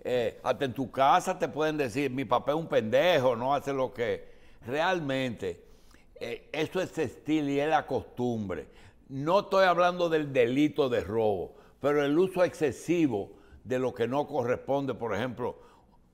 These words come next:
tú tienes funcionarios que tú los revisas y dices, "Bueno, vive del sueldo", pero el servicio, el carro, el franqueador,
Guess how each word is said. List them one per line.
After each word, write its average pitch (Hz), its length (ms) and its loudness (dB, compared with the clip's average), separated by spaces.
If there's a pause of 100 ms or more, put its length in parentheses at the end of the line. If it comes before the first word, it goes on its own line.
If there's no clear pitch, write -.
tú 117 160 -6
tienes 131 600 -2 (260)
funcionarios 139 720 -2
que 156 120 -6
tú 113 360 -10
los 117 220 -2
revisas 120 400 0
y - 80 0
dices, 123 140 -4
"Bueno, 127 300 -4 (140)
vive 123 400 -2
del 113 180 0
sueldo", 151 420 2
pero 98 260 -2 (360)
el 107 320 -4
servicio, 107 680 2
el 98 120 -2
carro, 107 460 4
el 95 80 -4
franqueador, 101 920 0